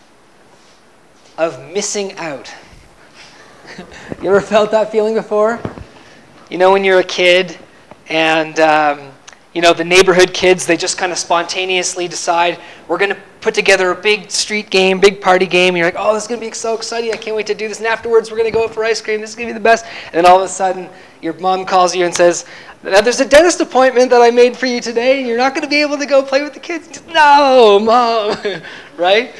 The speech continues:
And they put you in the car, and you're crying, and they drive you away, and you're helpless. <laughs> Not fair.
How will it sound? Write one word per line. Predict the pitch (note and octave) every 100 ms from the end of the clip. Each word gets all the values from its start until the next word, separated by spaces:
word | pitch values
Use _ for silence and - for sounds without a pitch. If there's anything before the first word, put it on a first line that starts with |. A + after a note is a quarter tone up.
| - - - - - -
And | G3
they |
put | G3 A#3+ A#3
you | A#3
in |
the | G#3+
car, | G#3+ A3 A3 A3+
and | G#3+
you're |
crying, | G#3 - G3+ A3 G#3+ G#3+
and | G3
they | F#3
drive | F3+ G3 G3
you | G#3+
away, | G3+ G#3+
and |
you're | G#3 E3
helpless. | G3 G3+ F3 D3+ - - - - - -
<laughs> |
Not | D#4 D#4+ D#4+ D#4 D4+ C#4 E4 - - - - - - - - - - - - - - - F4+ D4+ -
fair. | E4+ E4+ D#4 B3